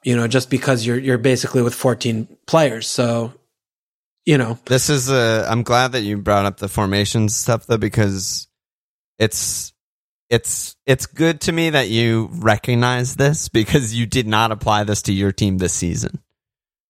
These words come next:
Speaker 2: Your most common formation was three four three, and that was your least scoring on average formation.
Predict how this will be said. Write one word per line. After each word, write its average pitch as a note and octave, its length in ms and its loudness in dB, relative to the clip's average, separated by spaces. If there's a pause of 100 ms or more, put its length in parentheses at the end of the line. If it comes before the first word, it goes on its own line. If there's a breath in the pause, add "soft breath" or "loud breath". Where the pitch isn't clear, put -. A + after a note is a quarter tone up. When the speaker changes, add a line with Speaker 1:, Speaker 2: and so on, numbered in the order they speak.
Speaker 2:
Your C3+ 240 6
most B2 420 2
common A2+ 360 0
formation G#2 540 0
was G#2 120 -2
three G#2 220 2
four F#2+ 220 0
three, F#2+ 480 -2 (580)
and G#2+ 160 2
that G#2+ 160 0
was G#2 200 2
your G#2 180 2
least G#2+ 600 -2
scoring G#2 520 0
on G2 160 -4
average G2 600 -4
formation. E2+ 540 -4